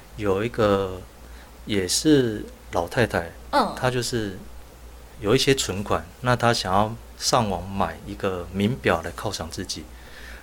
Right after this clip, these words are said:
Speaker 1: 那个名表不便宜啊，她在网络上啊，因为也是每个人的心态啊，就是货比三家不吃亏嘛。
Speaker 2: 要比价。
Speaker 1: 要比价，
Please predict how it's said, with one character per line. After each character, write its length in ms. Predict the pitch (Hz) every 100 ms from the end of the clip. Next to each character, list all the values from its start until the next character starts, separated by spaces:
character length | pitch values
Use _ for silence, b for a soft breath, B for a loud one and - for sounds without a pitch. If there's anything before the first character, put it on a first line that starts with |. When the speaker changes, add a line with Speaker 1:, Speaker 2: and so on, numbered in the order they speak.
| B
Speaker 1:
那 120 | 127
个 80 | 117
名 180 | 104 107
表 160 | 95
不 140 | 85 101
便 280 | - 90
宜 60 | 87
啊， 100 | 80 - -
她 120 | 110
在 160 | 113
网 180 | 104 90
络 140 | 104 101
上 200 | 107 98
啊， 80 | 120
因 80 | 127
为 140 | 123 - B B B B B B -
也 160 | 90
是 100 | 117
每 200 | 147 87
个 100 | 98
人 100 | 90
的 120 | 90
心 240 | 90 101 98
态 120 | 101 87
啊， 80 |
就 80 | 90
是 240 | 98 107 -
货 160 | - 123
比 160 | 101 82
三 240 | 104 98
家 140 | 98
不 160 | 90 98
吃 200 | - 95
亏 240 | - 92
嘛。 160 | 90 82
Speaker 2:
要 120 | 254 254
比 240 | 214 170
价。 440 | 156 247 190 202 -
Speaker 1:
要 100 | 107
比 240 | - 85
价， 280 | - 92